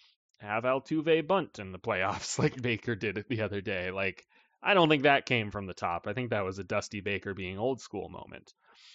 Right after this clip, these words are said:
But he's also not gonna stand out there and let Justin Verlander try and throw the eighth inning at a hundred and twenty pitches for no reason. Like, he's adapted to the modern job to an extent, and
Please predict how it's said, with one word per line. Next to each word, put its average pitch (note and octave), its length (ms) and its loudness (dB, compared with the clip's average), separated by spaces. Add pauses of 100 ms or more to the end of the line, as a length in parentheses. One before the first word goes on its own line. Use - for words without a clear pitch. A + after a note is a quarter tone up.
(120)
But C#3 520 2 (800)
he's F#3+ 260 0
also B2 300 0
not A2 280 -2
gonna G#2 160 -6
stand A2 360 -2
out G2+ 240 -2
there F#2 240 -4
and F#2 340 -8 (340)
let A2+ 200 -4
Justin G#2 380 -8
Verlander A2+ 540 -2
try F#2+ 280 -2
and F#2 180 -8
throw F#2+ 280 -4
the G2 220 -8
eighth F#2+ 220 -8
inning C3+ 240 -4
at F2+ 80 -6
a F2 60 -8
hundred - 280 -16
and E2+ 100 -18
twenty D#2+ 280 -12
pitches - 440 -14
for - 160 -12
no E2+ 120 -14
reason. A#1+ 560 -16
Like, F#2+ 320 -8 (800)
he's F3+ 240 2
adapted A2 600 0
to A2 100 -14
the G#2+ 80 -6
modern F#2 360 -6
job F2 440 -6
to G#2 140 -8
an - 80 -8
extent, F2 640 -12
and G2+ 440 -8